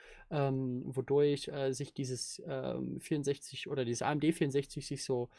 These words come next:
ähm, ausgebreitet hat, obwohl es doch A M D technisch schon, ich glaub, noch weitere, also einfach viel effizienter an manchen Stellen ist.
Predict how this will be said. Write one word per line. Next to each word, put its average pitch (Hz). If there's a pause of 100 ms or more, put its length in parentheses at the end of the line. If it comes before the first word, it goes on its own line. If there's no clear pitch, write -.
(360)
ähm, 120
ausgebreitet 123
hat, -
obwohl 170 (220)
es -
doch 175 (140)
A 156
M 170
D 180
technisch 180
schon, 160
ich -
glaub, -
noch -
weitere, 135 (480)
also -
einfach 143
viel 175
effizienter 151
an 117
manchen 110
Stellen 127
ist. 180